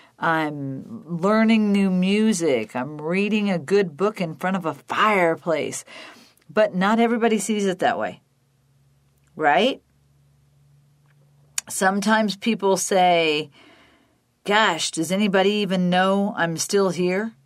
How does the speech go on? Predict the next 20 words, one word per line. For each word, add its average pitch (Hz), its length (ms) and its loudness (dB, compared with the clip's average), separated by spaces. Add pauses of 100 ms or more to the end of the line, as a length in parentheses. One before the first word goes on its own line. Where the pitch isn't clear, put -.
(2500)
Am 165 140 -6
I 151 40 -6
still 208 340 0
valued? 208 720 2 (960)
Do 156 240 -2
I, 180 360 2
can 185 180 0
I 185 120 2
still 196 340 0
enjoy?" 196 600 2 (180)
Things 202 240 0
like 214 220 2
that. 175 340 0 (2750)
And 220 100 2
today 302 220 2
I 427 140 2
want 311 180 2
to 277 80 2
talk 226 160 2
about 180 400 2